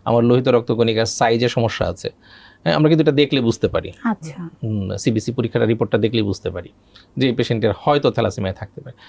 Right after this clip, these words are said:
Speaker 1: তো তখন তাকে যদি আমরা ইলেকট্রোফোরেসিস পরীক্ষা, যেটা হিমোগ্লোবিন ইলেকট্রোফোরেসিস, এটা কিন্তু খুব বেশি, আহ, ব্যয়বহুল পরীক্ষা না। আহ, আমাদের সরকারি হাসপাতালগুলোতে চারশো থেকে আ, ছয়শো টাকা, বঙ্গবন্ধুতে আবার আটশো টাকা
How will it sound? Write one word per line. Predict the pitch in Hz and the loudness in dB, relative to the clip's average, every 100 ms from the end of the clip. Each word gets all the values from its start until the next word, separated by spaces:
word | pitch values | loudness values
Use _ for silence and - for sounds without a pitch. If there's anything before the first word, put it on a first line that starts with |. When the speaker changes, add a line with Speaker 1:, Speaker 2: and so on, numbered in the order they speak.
| - | -2
Speaker 1:
তো | 156 | 0
তখন | 170 185 165 | 2 0 2
তাকে | 147 147 | 2 2
যদি | 139 135 | 2 2
আমরা | 123 117 | 4 2
ইলেকট্রোফোরেসিস | 120 117 120 110 104 - - | 2 0 0 0 0 -2 -8
পরীক্ষা, | 101 90 - | -8 -6 -6
যেটা | 87 92 | -4 -4
হিমোগ্লোবিন | 107 92 90 | -4 -4 -4
ইলেকট্রোফোরেসিস, | 92 - 90 110 - - | -6 -12 -16 -18 -16 -10
এটা | 165 | -4
কিন্তু | 180 175 | 0 0
খুব | 160 | 0
বেশি, | 120 107 104 85 _ - | -2 -2 -4 -6 _ -16
আহ, | 98 90 71 - | -12 -10 -12 -4
ব্যয়বহুল | 113 104 98 | 0 0 0
পরীক্ষা | 95 92 - 95 | -4 -8 -10 -10
না। | 92 - _ _ _ _ _ - | -10 -12 _ _ _ _ _ -6
আহ, | 113 101 | -2 -2
আমাদের | 104 98 | -2 -4
সরকারি | 110 110 | -2 0
হাসপাতালগুলোতে | 110 101 104 104 104 101 101 92 - | 0 -2 -2 -2 -2 -2 -2 -4 -4
চারশো | 113 - 123 | -4 -4 -6
থেকে | 104 101 | -4 -2
আ, | 95 92 - | -2 -4 -4
ছয়শো | 104 104 | -4 -2
টাকা, | 101 - 76 - - _ | -4 -4 -6 -6 -20 _
বঙ্গবন্ধুতে | 104 107 98 104 110 101 | -2 0 0 0 0 0
আবার | 107 101 101 | 2 2 0
আটশো | 107 98 123 | -4 -4 -2
টাকা | 107 - | -2 -4